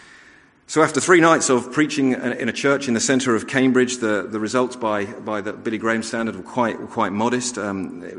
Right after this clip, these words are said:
he sort of did a bit of self-evaluation by his own evaluation. He, his talks were too academic.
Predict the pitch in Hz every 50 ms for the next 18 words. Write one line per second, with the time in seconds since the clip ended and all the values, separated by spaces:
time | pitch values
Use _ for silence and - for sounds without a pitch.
0 | - - - - 107 107 98 95 98 - - 113 98 87 - - 110 98 92 -
1 | - - 107 104 - - 123 110 104 101 98 113 113 113 110 110 120 - 131 117
2 | 107 101 92 107 110 113 110 104 110 113 107 107 110 117 113 113 104 98 98 104
3 | 113 - 110 98 92 - - - 120 117 - - 95 - - 120 98 90 107 -
4 | - 95 - 131 123 123 139 139 139 - -